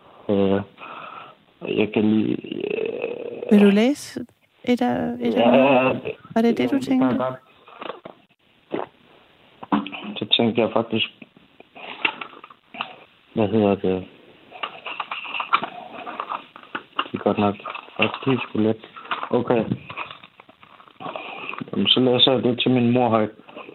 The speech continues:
Speaker 2: Mm.
Speaker 1: Og det, ja. Kære mor, jeg skriver til dig. Jeg skriver for at fortælle, at jeg har været clean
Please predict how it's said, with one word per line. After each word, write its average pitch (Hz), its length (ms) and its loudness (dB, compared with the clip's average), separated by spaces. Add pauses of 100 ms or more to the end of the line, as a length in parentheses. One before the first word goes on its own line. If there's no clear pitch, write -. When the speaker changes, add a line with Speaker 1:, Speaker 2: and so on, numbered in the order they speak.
(260)
Speaker 2:
Mm. 240 380 4 (2000)
Speaker 1:
Og - 200 -4
det, 101 320 -4 (120)
ja. 107 120 4 (400)
Kære - 160 2
mor, 143 300 4
jeg 123 120 4
skriver 135 400 2
til - 160 2
dig. 127 240 4 (880)
Jeg - 100 -6
skriver 143 380 2 (100)
for - 140 4
at - 60 -4
fortælle, 131 360 2
at 123 60 4
jeg 113 60 6
har 113 80 6
været 117 220 4
clean 143 340 2